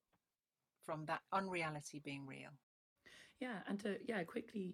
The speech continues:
Speaker 2: we pop on to the, the, the muse wall, um, which was a very unexpected part of the film for me, um, particularly in that it was alive with these characters that so inspired Johanna. Um, we just wanted to kind of ask, you know,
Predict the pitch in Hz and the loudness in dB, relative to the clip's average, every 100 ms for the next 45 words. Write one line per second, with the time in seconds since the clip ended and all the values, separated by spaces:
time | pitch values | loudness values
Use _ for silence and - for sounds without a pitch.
0 | - 202 202 208 214 185 180 165 175 160 | 2 4 4 2 2 2 2 0 0 2
1 | 160 156 156 - 160 - 165 160 214 220 | 4 4 2 -2 -2 2 4 6 6 6
2 | - 98 - - - - - 160 160 160 | 2 2 2 -2 -12 -6 0 2 2 0
3 | - - 180 - - 165 - - 170 180 | -4 4 4 4 0 0 0 -8 -2 0
4 | 185 175 185 - 170 165 175 165 156 - | 2 2 0 -2 -2 -2 -2 -2 -2 -4
5 | 175 185 180 151 143 - - 165 151 151 | 0 0 0 -4 -4 -6 -2 0 0 -2
6 | 151 - - 233 214 180 165 147 - 160 | -4 -8 -4 0 4 4 4 2 2 2
7 | 151 - - 165 160 180 - - - 170 | 2 -8 0 4 8 6 4 -2 0 0
8 | 170 - 156 147 151 - - - - 165 | 0 0 0 0 -4 -10 -16 -8 0 0
9 | - - 160 156 - 156 - - - - | 0 0 -2 0 2 2 0 -16 -20 -14
10 | - 185 160 - 175 175 151 - 151 156 | 2 4 4 4 6 8 6 4 0 2
11 | 160 151 - - - - 165 165 170 - | 2 0 -4 -12 -4 2 2 2 -2 -6
12 | - 214 277 269 262 233 220 208 180 170 | 0 4 4 4 2 0 0 0 2 2
13 | - 180 170 - - - - 196 165 156 | 2 4 2 -2 -14 -12 -2 2 2 0